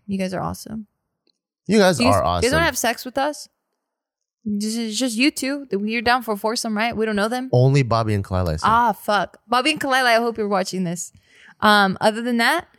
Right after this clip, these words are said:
Speaker 1: uh, I'm
Speaker 2: And for
Speaker 1: also
Speaker 2: some reason, I actually don't mind if Bobby doesn't take a shower before.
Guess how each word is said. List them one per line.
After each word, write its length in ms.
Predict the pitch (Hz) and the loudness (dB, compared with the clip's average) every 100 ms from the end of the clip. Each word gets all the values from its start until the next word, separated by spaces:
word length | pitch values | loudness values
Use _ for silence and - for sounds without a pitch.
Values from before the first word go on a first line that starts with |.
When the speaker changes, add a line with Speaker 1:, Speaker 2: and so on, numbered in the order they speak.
| _ _ - | _ _ -4
Speaker 1:
uh, 340 | 208 202 190 | 0 2 2
I'm 80 | - | 2
Speaker 2:
And 80 | 135 | 2
for 80 | - | 2
Speaker 1:
also 80 | 226 | 2
Speaker 2:
some 380 | - 196 214 180 | 2 0 0 0
reason, 380 | 170 190 214 - | 0 0 -4 0
I 100 | 139 | 0
actually 220 | 160 160 131 | 2 -2 -2
don't 200 | 151 110 | 0 0
mind 300 | 101 120 131 | 0 0 -2
if 220 | 98 - | -4 -2
Bobby 280 | 95 107 110 | 0 0 0
doesn't 220 | 98 101 | -4 -4
take 160 | 98 92 | -6 -6
a 40 | |
shower 260 | - 90 82 | -4 -4 -4
before. 320 | - - | -8 -14